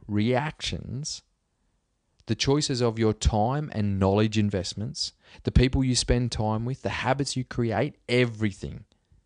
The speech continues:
If I can make one message clear from this short episode, it's that I fear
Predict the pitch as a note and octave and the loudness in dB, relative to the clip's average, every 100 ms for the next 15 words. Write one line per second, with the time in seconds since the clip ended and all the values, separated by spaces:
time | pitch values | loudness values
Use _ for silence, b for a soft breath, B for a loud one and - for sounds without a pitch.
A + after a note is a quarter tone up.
0 | _ _ _ _ _ _ - A#2+ C3 - | _ _ _ _ _ _ -8 -2 0 2
1 | C#3 C3+ D3 B2 G#2+ G#2+ B2 C#3 C#3+ C#3 | 2 4 2 0 0 4 4 4 2 2
2 | C3 B2 - A#2 - - A#2+ A2+ A2 G2+ | 2 2 0 -2 -4 0 2 2 0 0
3 | G#2 - A2 G2+ F#2 F#2 - A1+ - - | 0 0 2 2 0 -4 -4 -4 -8 -14
4 | B B B B B A2 - A#2+ A2+ A2 | B B B B B -4 0 2 2 2
5 | - - C#3 D3 A2 D2+ B2 | -2 -8 -4 0 -2 -4 -8